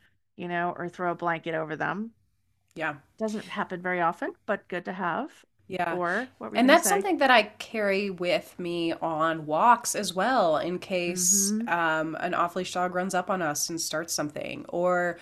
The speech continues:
Speaker 2: where I live, there's coyotes. I mean, we
Speaker 1: Yep.
Speaker 2: come across, if you saw our, our reel on Instagram, I mean,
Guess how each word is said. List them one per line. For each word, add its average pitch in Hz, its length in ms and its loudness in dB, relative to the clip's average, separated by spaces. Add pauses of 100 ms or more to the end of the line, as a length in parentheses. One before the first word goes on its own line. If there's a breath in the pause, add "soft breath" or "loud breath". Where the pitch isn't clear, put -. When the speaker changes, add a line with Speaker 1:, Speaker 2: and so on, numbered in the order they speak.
(220 loud breath)
Speaker 2:
where 208 260 6
I 202 180 8
live, 214 300 -2
there's 233 220 -2
coyotes. 226 840 0 (440 soft breath)
I 208 60 -6
mean, 208 140 -2
we 180 100 0
Speaker 1:
Yep. - 20 0
Speaker 2:
come 240 160 0
across, 214 420 4
if - 180 -8
you 208 80 -6
saw 208 400 4
our, 190 680 4 (280)
our 190 140 2
reel 180 500 -2
on 160 100 -2
Instagram, 196 640 2
I 185 140 0
mean, 180 380 -2